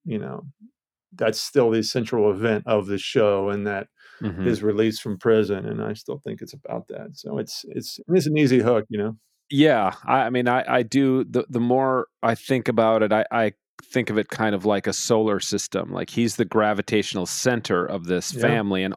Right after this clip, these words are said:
Speaker 2: all these others who are in orbit around him are,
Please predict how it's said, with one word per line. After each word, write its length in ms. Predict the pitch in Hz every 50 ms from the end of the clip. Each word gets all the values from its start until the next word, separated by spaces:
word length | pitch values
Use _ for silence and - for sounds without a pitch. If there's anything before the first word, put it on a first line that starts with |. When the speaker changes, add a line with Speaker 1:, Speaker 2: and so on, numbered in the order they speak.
| -
Speaker 2:
all 260 | 113 110 113 117 117 117
these 240 | 117 113 101 - - 117
others 540 | 120 110 117 113 107 104 101 95 - - - - - - - - - _ _ _
who 140 | - 123 113
are 60 | 107
in 140 | 104 101 101 -
orbit 380 | - 123 127 131 127 101 117 104
around 480 | 101 98 104 113 120 123 123 127 117 98
him 460 | 107 107 104 98 98 98 98 - - _ _ _ _ _ _ _
are, 440 | - 110 107 101 104 101 101 98 78